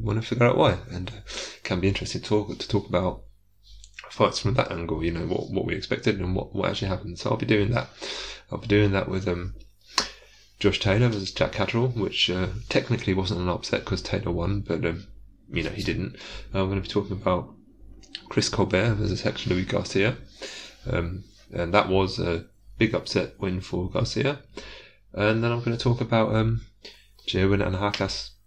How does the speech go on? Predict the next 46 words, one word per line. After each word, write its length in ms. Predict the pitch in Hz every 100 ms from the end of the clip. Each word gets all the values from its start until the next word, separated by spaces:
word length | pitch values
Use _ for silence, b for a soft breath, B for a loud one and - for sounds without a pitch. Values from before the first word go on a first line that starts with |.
| -
losing 360 | 92 101 98
his 120 | 92
title 340 | - 92 95 98
to, 300 | - 90 90
um, 240 | 92 90 - - - _
Fernando 400 | - 98 95 98
Martinez, 680 | 101 104 - 190 131 - -
also 240 | 123 120
completely 360 | 98 - - 85
unexpectedly. 600 | 85 85 - - 87 82 - B B B B B -
Um, 340 | 92 92 92 - - -
so 120 | -
yeah, 220 | 175 220 - - -
a 40 |
lot, 200 | 107 -
lot 180 | - 113
to 80 | -
talk 180 | - 90
about. 180 | 95 101
And 100 | 131
then 80 |
I'm 80 | 135
gonna 140 | 120 107
talk 200 | 101 98
about, 300 | - 90 82
um, 220 | 87 87 - _ -
Jordan 300 | 95 90 82
Gill 220 | 92 87
at 120 | 82
the 100 | 82
end. 260 | 80 80 -
I'm 340 | - - - 123
gonna 60 |
talk 100 | 127
a 40 | 98
little 160 | 90
about 180 | 90 80
the 60 | -
British 180 | 78
card, 240 | - 82 -
but 80 | -
mostly 280 | 87 -
Jordan 220 | 90 80 82
Gill 220 | 80 80
because, 400 | - - 80 -
uh, 140 | 80